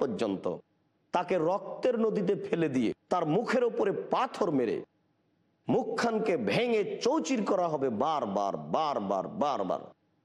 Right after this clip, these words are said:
মরা থেকে নিয়ে কিয়ামতের দিন পর্যন্ত এই অবস্থাই থাকবে। আল্লাহ তুমি মাফ করো, নাউজুবিল্লাহ মিন জালিক। আল্লাহ এই অবস্থা থেকে পরিত্রাণ চাই, আল্লাহ তুমি এই অবস্থা থেকে বাঁচাও। সম্মানিত দর্শক মণ্ডলী,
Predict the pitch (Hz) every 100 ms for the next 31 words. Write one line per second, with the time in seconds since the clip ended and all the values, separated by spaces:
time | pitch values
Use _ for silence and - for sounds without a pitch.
0 | _ _ 113 143 233 277 - 254 269 277
1 | 285 269 247 - 214 226 226 214 214 226
2 | 202 208 214 180 175 165 180 170 160 143
3 | 175 180 - 120 135 156 - - 320 247
4 | - 117 92 76 - _ _ - 123 107
5 | 107 95 107 110 - - - - _ _
6 | - 127 143 160 151 131 117 110 110 101
7 | 107 - - - - 143 185 190 180 180
8 | 180 196 190 202 190 196 - 202 208 233
9 | 208 170 - - - _ _ _ - 160
10 | 208 220 220 208 202 214 220 214 - 190
11 | 185 254 254 156 85 - _ - 214 233
12 | 233 214 196 233 - 262 220 135 98 80